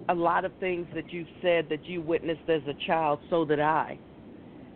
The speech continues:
And the secrets and lies will never come to light in my family alone, but in the same breath,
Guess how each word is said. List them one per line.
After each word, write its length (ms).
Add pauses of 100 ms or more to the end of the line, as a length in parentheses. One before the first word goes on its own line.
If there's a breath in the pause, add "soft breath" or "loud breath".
(120)
And 500
the 100 (120)
secrets 380
and 220
lies 460 (200)
will 220
never 640 (220)
come 320
to 100
light 460
in 220
my 420
family 420
alone, 420 (1200 loud breath)
but 180
in 200
the 120 (120)
same 320
breath, 440